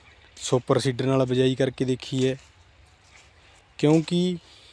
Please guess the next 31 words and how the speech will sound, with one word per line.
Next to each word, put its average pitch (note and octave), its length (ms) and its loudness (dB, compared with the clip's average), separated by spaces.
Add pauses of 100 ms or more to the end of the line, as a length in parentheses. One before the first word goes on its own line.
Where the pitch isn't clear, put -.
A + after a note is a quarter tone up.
(540)
ਵਾਹਣ D3+ 280 8
ਵੈਸੇ F3+ 260 4
ਬਹੁਤ C#3 240 0
ਸਾਫ਼ D3+ 280 2
ਹੋਇਆ D#3 200 2
ਹੈ। F3+ 100 -4 (840)
ਪਹਿਲੀ F#3 340 8
ਵਾਰ D#3 220 8
ਬਿਜਾਈ C3+ 340 2
ਕਰੀ D#3 240 -4
ਹੈ D#3+ 60 -2
ਬਾਈ E3 220 -2
ਆਪਾਂ, F3 300 -4 (1300)
ਤੇ - 160 -6
ਵਾਹਣ D3 360 2
ਬਾਕੀ E3+ 500 4 (520)
ਬਹੁਤ D#3+ 420 6 (800)
ਘੈਂਟ F3 280 8
ਬਣਾਤਾ C3+ 320 4
ਬਾਈ C3+ 200 4
ਨੇ C3+ 160 4
ਜਮਾਂ। C3+ 260 2 (2750)
ਓੜੇ C#3+ 320 4
ਵੀ D#3+ 100 6
ਜਮਾਂ D3+ 240 4
ਯਾਰ D3 140 2
ਗਾਜਿਆਂ C3+ 340 2
ਵਾਂਗੂ C3 180 2
ਕੱਢੇ B2 320 4
ਆ B2+ 40 2
ਸਿੱਧੇ C3 400 0